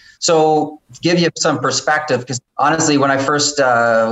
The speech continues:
acquired the fund and tried to put it into context in my head, it's, it's pretty mind-boggling the amount of uranium.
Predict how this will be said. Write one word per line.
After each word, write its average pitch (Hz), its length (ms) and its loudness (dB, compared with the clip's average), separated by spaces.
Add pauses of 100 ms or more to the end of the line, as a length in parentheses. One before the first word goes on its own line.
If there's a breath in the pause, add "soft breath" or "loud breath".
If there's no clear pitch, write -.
(140)
acquired 127 380 0
the 123 80 -2
fund 120 240 -2
and 113 80 -2
tried 117 220 -2
to 117 40 -2
put 127 220 -4
it 113 100 -2
into 110 160 -4
context 120 560 -4
in 107 60 -6
my 104 100 -2
head, 120 240 0
it's, - 340 -4
it's 117 120 -6
pretty 143 240 -2
mind-boggling 110 640 0
the 104 60 -4
amount 110 200 0
of 98 80 -6
uranium. 107 500 -2